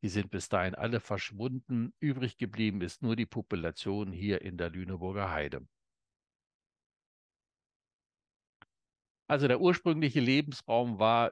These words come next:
überwiegend die, die Moore, die Hochmoore hier im mitteleuropäischen Tiefland, aber auch die Heiden. Und das Birkhuhn kam eigentlich allen diesen Mooren vor und es kullerte, äh, früh morgens in, zur Balzzeit in allen Ecken und Enden. Und es war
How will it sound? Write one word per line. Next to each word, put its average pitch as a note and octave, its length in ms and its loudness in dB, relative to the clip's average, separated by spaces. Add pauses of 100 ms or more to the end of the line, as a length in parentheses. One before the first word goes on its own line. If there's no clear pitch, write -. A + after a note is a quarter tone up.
überwiegend A2 680 0
die, C2+ 200 -12
die E2+ 160 -8
Moore, C3+ 500 0
die F#2+ 140 -4
Hochmoore D3 680 -4
hier C3+ 480 0
im B2 360 -4
mitteleuropäischen A#2+ 880 -4
Tiefland, A2+ 680 -2
aber G2 260 -4
auch F#2+ 160 -4
die C#2+ 200 -6
Heiden. A2+ 440 -2
Und F#2 220 -8 (580)
das - 200 -6
Birkhuhn G#2+ 560 -2
kam F#2 340 -2
eigentlich F#2 520 -8
allen G#2+ 440 0
diesen G2 340 -4
Mooren G2+ 480 -4
vor G#2+ 400 -2
und G2+ 160 -8
es E2 160 -8
kullerte, G2+ 1120 -4
äh, F#2 40 -12
früh G#2+ 280 -6
morgens F#2+ 580 -2
in, F#2 140 -6
zur - 180 -10
Balzzeit G2 760 -2
in G#2 260 -10
allen G#2+ 340 -2
Ecken G#2+ 320 -8
und F#2+ 140 -8
Enden. A2+ 320 -6
Und F#2+ 160 -8
es G2 120 -8
war A2+ 200 2